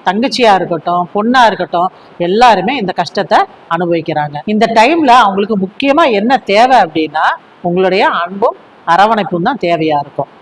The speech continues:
இது இருந்தாலே அவங்க இந்த ஸ்ட்ரெஸ்ல இருந்து வெளியே வந்துருவாங்க. ஆண்கள் தெரிஞ்சுக்க வேண்டிய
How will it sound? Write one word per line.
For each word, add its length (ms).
இது 260
இருந்தாலே 480
அவங்க 540
இந்த 200
ஸ்ட்ரெஸ்ல 320
இருந்து 280
வெளியே 220
வந்துருவாங்க. 600
ஆண்கள் 520
தெரிஞ்சுக்க 360
வேண்டிய 300